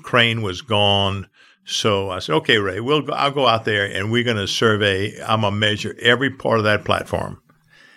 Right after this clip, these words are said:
And he didn't say no. So I got on a, a crew boat and went with one person and went out there and we measured every part of that platform. And I came back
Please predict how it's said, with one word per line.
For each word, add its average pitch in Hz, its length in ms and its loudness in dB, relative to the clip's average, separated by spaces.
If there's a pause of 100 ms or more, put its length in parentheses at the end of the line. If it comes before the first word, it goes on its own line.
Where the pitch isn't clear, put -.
(220)
And 104 160 0
he 123 120 2
didn't 147 180 -2
say 151 200 0
no. 135 500 0 (340)
So 107 320 0
I 104 120 2
got 110 200 0
on 117 180 2
a, 104 340 -2
a 101 40 -6
crew 156 220 4
boat 110 340 4 (640)
and 104 560 0 (140)
went 120 180 0
with 107 140 -4
one 123 260 0
person 117 520 2
and 95 160 -4
went 113 160 2
out 110 200 2
there 101 220 2
and 101 220 -2
we 107 100 0
measured 104 440 2
every 113 240 0
part 113 220 2
of 98 40 0
that 98 200 -2
platform. 95 640 0
And 98 160 -6
I 92 100 -2
came 117 280 -2
back 104 420 0